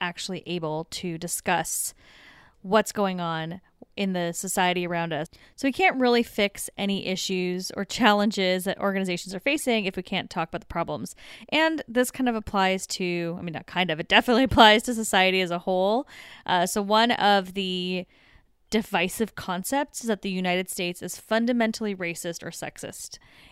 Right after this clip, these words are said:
And, and it's a very simplistic statement. And unfortunately, <laughs> there's a lot of racism and sexism i-, within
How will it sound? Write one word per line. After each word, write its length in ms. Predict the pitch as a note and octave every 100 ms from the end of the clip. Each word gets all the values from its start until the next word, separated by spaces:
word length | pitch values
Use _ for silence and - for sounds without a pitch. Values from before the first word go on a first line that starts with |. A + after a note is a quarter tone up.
| -
And, 520 | G#3 G#3 G3+ G3+ - _ _ -
and 100 | G#3+
it's 120 | G#3
a 40 | B3+
very 640 | G3 G#3 G3+ F#3+ F3+ F3+ - _ _ _ _ _ -
simplistic 1120 | - A3+ A3+ - F#3 - - B3+ - - - _ _ -
statement. 800 | - G3 F3 C4 F4+ F#4 - - _ _ _ _ _
And 560 | - G#3+ G3 F#3+ F#3+ F#3+ - _ _ _ _ _ _ _ _ _ _ _ _
unfortunately, 880 | A#3+ A3 G#3 A3+ B3 C4 B3+ C#4+ G4
<laughs> 40 | D4+
there's 480 | C#4 - B3+ A3 G#3+
a 80 |
lot 400 | G3 F#3+ F#3 G3+
of 160 | - F#3
racism 500 | F#3 F#3 F#3+ F3+ E3+
and 80 | F3+
sexism 600 | F3 - F3 F3 E3 E3+ - - _ -
i-, 120 | -
within 440 | G3+ G3 F#3 F3+